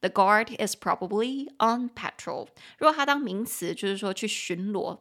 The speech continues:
去这个状态去做这件事情，就可以说，“Somebody is on patrol.”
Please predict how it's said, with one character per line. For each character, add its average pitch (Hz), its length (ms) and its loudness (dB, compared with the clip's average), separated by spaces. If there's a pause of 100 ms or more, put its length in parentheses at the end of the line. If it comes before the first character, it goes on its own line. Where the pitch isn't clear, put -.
(120)
去 - 120 -6
这 208 140 -4
个 185 80 -8
状 190 340 -2
态 - 280 -6
去 - 120 -14
做 180 160 -6
这 165 140 -10
件 165 100 -10
事 - 160 -4
情， - 280 -10
就 196 100 -4
可 202 80 -4
以 185 60 -4
说， 180 160 -6
“Somebody 214 560 -4 (260)
is 214 220 0
on 190 160 -2
patrol.” - 500 -10